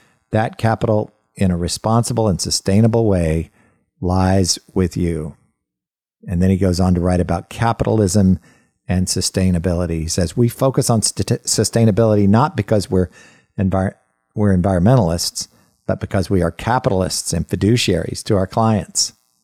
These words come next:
That requires understanding how companies are adjusting their businesses for the massive changes the economy is undergoing. As part of that focus, we're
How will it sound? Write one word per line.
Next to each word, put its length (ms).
That 160
requires 360
understanding 520
how 100
companies 500
are 120
adjusting 720
their 160
businesses 840
for 100
the 120
massive 680
changes 640
the 180
economy 480
is 160
undergoing. 640
As 120
part 240
of 60
that 180
focus, 360
we're 300